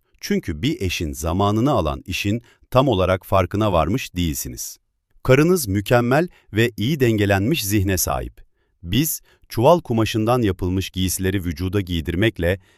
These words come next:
kalbi temiz ve kutsal yapamayız ya da rahatlık, konfor ve tat veren bütün görevlerden evi yoksun bırakamayız.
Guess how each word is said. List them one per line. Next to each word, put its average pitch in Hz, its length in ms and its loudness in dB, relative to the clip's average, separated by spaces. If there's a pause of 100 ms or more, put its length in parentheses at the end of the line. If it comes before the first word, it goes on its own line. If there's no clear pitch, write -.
(160)
kalbi 101 420 0
temiz 107 420 0
ve 101 120 2
kutsal 101 480 -2
yapamayız 87 640 -4 (300)
ya 90 140 -2
da 90 120 -2
rahatlık, 80 560 -4 (260)
konfor 104 500 0
ve 85 180 -2
tat 113 300 -2
veren 76 380 -4
bütün 160 280 -2
görevlerden 82 720 0 (100)
evi 92 180 -2
yoksun 98 440 -2
bırakamayız. 78 680 -6